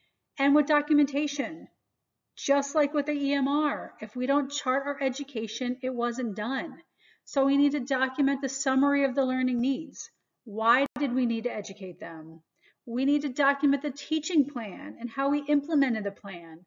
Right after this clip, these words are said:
We also need to document the evaluation of the results we obtained.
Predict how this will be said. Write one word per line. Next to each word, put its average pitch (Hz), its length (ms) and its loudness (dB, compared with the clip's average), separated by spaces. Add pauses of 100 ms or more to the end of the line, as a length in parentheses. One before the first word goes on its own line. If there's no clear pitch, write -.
(440)
We 269 80 0
also 285 280 2
need 285 220 6
to 294 80 -4
document 269 480 0
the 269 180 -4
evaluation 247 760 -2
of 262 100 -4
the 247 100 -2
results 247 520 -2
we 254 120 0
obtained. 240 640 -2